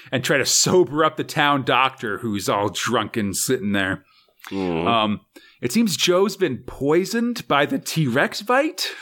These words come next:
Speaker 2: Yeah,
Speaker 1: And
Speaker 2: okay.
Speaker 1: the only cure is to get a gland from a living T-Rex's throat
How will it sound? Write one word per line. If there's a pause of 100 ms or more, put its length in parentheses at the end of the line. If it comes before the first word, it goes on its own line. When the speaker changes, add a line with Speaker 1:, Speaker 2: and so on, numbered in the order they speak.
(140)
Speaker 2:
Yeah,
Speaker 1:
And
Speaker 2:
okay. (680)
Speaker 1:
the
only
cure
is
to
get
a
gland
from
a
living
T-Rex's
throat